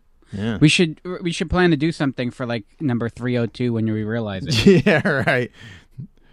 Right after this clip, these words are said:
Speaker 1: The three hundred and second episode spectacular. Um, yes, we should.
Speaker 2: Yeah.
Speaker 1: I, uh, we went to the,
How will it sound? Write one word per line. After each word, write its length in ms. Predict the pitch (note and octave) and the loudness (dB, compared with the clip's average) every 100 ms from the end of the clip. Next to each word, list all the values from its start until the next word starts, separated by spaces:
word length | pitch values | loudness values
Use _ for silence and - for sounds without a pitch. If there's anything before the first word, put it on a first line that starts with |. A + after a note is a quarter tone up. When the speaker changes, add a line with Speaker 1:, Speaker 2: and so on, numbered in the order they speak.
| _ _ - | _ _ 0
Speaker 1:
The 200 | B2+ A#2+ | 2 2
three 280 | - D#3+ D#3 | 2 6 6
hundred 320 | D3+ D3 C3 | 6 6 2
and 180 | B2+ B2 | 0 0
second 460 | C#3+ C3 C3 A#2+ - | 0 2 2 0 0
episode 500 | B2+ C3+ - C3 A#2 | -2 -2 0 0 0
spectacular. 840 | - B2 - B2 A#2 G2+ F2+ D#2 - _ _ _ _ _ _ _ _ _ _ _ - - - - - _ _ _ - - - - _ _ _ _ _ _ _ _ _ _ _ - - _ _ - - _ _ _ _ _ - - | 0 -2 0 0 0 -4 -6 -8 -18 _ _ _ _ _ _ _ _ _ _ _ -20 -20 -20 -20 -20 _ _ _ -20 -20 -20 -20 _ _ _ _ _ _ _ _ _ _ _ -20 -20 _ _ -20 -20 _ _ _ _ _ -20 -12
Um, 520 | F2+ E2 D2+ D2+ F#2 - _ _ _ - | -6 -4 -4 -8 -14 -20 _ _ _ -14
yes, 360 | G2+ D#2+ - - _ | -10 -10 -12 -20 _
we 80 | A#2 | -6
should. 240 | C#3+ C3+ - - - - - - - _ | -4 -6 -8 -20 -20 -20 -20 -20 -20 _
Speaker 2:
Yeah. 200 | D#4 C4+ - _ _ _ _ _ _ - | -4 -4 -6 _ _ _ _ _ _ -6
Speaker 1:
I, 240 | G#2+ G#2+ | -2 0
uh, 380 | G2 F#2 F2+ F2 - - | 0 -2 -2 -6 -10 -20
we 140 | - G#2 | -12 -12
went 280 | G#2+ A#2+ G#2 | -4 -4 0
to 120 | A#2+ | -2
the, 200 | F#2 G#2 | -2 -4